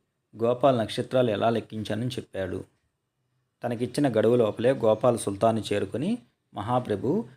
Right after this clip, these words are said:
ఈ పదహారు బండ్ల దారంతో, ఎనిమిది బండ్ల దారంతో భూమి పొడవును, మరో ఎనిమిది బండ్ల దారంతో భూమి వెడల్పు కొలిచానని చెప్పాడు." గాంధీ మహాత్ముని గురించి మూడు వాక్యాలు రాయండి. గాంధీ పూర్తి పేరు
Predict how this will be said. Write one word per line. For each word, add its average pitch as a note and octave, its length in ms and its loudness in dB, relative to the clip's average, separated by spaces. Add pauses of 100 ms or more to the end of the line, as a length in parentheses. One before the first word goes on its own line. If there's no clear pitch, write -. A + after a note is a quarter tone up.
(160)
ఈ B2 100 -6
పదహారు B2+ 420 2
బండ్ల A#2+ 300 2
దారంతో, A2+ 640 2 (240)
ఎనిమిది A#2 280 -6
బండ్ల A2+ 280 -4
దారంతో G#2 600 -2 (280)
భూమి A#2+ 260 -4
పొడవును, B2 500 0 (300)
మరో B2+ 240 2
ఎనిమిది C3 300 0
బండ్ల B2 280 0
దారంతో A2+ 640 0
భూమి A#2 320 0
వెడల్పు G#2 500 -2
కొలిచానని A2 420 -4
చెప్పాడు." G2 580 -6 (680)
గాంధీ C#3 300 0
మహాత్ముని B2+ 480 -2
గురించి A#2 380 -2
మూడు G#2+ 240 0
వాక్యాలు G#2 440 -2
రాయండి. F#2+ 520 -8 (680)
గాంధీ A2+ 340 -4
పూర్తి A2 320 -12
పేరు G#2+ 420 0